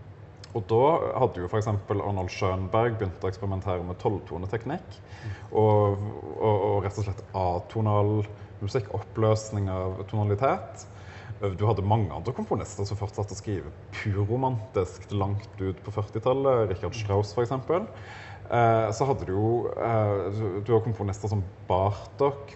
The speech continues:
Speaker 1: Kodai, som, eh, som bruker veldig mye folkemusikk, ganske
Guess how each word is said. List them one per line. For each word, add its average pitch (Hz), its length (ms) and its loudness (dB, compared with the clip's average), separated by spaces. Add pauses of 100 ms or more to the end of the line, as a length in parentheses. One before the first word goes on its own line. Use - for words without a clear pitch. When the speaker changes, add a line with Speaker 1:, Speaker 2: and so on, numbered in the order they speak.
(120)
Speaker 1:
Kodai, 104 680 6
som, 101 440 0 (280)
eh, - 560 -6
som 113 260 0 (2250)
bruker 107 280 2
veldig 95 240 2
mye 90 120 -4
folkemusikk, 117 840 -2
ganske 107 240 -6